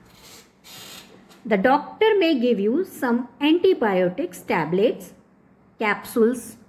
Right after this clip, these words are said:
or injections, such as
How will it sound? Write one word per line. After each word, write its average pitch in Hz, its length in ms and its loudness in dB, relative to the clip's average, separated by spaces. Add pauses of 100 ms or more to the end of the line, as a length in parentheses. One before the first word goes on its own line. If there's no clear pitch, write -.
(480)
or 339 240 -2
injections, 175 680 0 (2000)
such 330 320 0
as 349 300 0